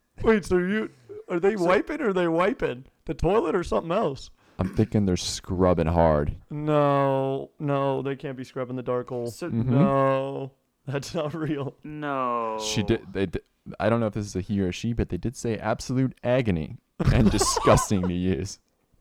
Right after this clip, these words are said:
Speaker 3: So
Speaker 1: Is that the same lady with the black eye? It's got the,
Speaker 3: <laughs> I think
Speaker 1: the
Speaker 3: I,
Speaker 1: airbag?
Speaker 3: I, I am assuming all three of these are from the same lady. <laughs>
Speaker 1: Oh my, oh boy, oh boy. Well,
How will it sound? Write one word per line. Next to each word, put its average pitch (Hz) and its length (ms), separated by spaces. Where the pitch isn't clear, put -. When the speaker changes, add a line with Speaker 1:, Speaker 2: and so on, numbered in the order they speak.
Speaker 3:
So 98 340
Speaker 1:
Is 165 80
that 170 140
the 208 60
same 175 260
lady 175 180
with 180 100
the 156 60
black 151 260
eye? 165 260
It's 135 80
got 156 140
the, 147 80
Speaker 3:
<laughs> - 0
I 139 140
think 170 200
Speaker 1:
the 147 140
Speaker 3:
I, 120 80
Speaker 1:
airbag? 120 340
Speaker 3:
I, 113 80
I - 40
am 135 180
assuming 117 420
all 95 200
three 104 240
of 82 100
these 92 160
are - 20
from 87 160
the 90 80
same 80 200
lady. 78 360
<laughs> - 100
Speaker 1:
Oh 165 500
my, 131 420
oh 143 560
boy, 135 520
oh 139 300
boy. 127 400
Well, 143 300